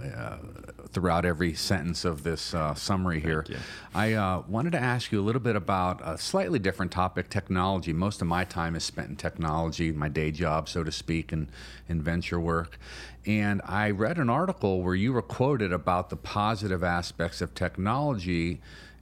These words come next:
Speaker 1: A I specifically, in helping to address the teaching, uh, shortfalls in America in terms of number of teachers. And I was a little bit surprised to see you there, but maybe the journalist came to you 'cause you're an expert in, in education, which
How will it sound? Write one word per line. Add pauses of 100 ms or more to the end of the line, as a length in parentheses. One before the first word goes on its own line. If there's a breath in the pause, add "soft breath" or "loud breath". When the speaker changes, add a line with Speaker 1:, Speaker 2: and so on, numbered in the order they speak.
(140)
Speaker 1:
A
I
specifically,
in
helping
to
address
the (760 loud breath)
teaching, (340)
uh, (160)
shortfalls
in
America
in
terms
of
number
of
teachers.
And
I
was (360 loud breath)
a
little
bit
surprised
to
see
you
there,
but
maybe
the
journalist
came
to
you
'cause
you're
an
expert
in,
in
education,
which